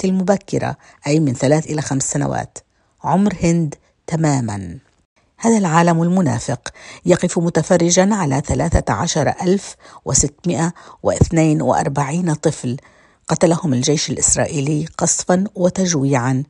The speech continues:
في غزة، وعلى أكثر من سبعة عشر ألف طفل أصبحوا بدون عائلة، ثم يحاضر عن حقوق الأطفال بحياة خالية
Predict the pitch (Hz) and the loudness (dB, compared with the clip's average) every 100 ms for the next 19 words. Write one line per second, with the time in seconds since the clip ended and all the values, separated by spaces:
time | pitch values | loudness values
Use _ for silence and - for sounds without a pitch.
0 | _ - 160 123 113 127 98 _ _ _ | _ -2 0 0 0 0 0 _ _ _
1 | _ - 135 147 147 165 - 185 - 190 | _ 2 4 4 0 -4 -8 -8 -2 0
2 | 190 160 139 147 165 165 170 160 135 156 | 2 2 0 0 -2 0 -2 -2 -2 0
3 | - 131 - 180 160 147 - 143 - 143 | 0 0 0 -4 -4 -6 -4 -4 -2 -4
4 | - _ _ - - 143 147 - 143 - | -4 _ _ -2 -2 0 0 2 0 -2
5 | _ _ - 156 147 135 143 - 131 113 | _ _ -4 -2 0 0 0 0 -2 -2
6 | 139 120 135 _ _ _ _ 147 120 113 | -2 -2 -6 _ _ _ _ -2 0 -2
7 | 101 165 170 160 165 160 - _ 175 220 | -2 4 4 4 0 -2 -20 _ 2 2
8 | - - 170 - 156 - - 160 151 151 | 0 2 2 2 -2 -2 -2 0 0 -2
9 | - _ 160 147 135 131 127 131 123 127 | -6 _ -6 -2 0 0 0 -2 -2 -4
10 | 120 120 - 127 | -2 -4 -4 -2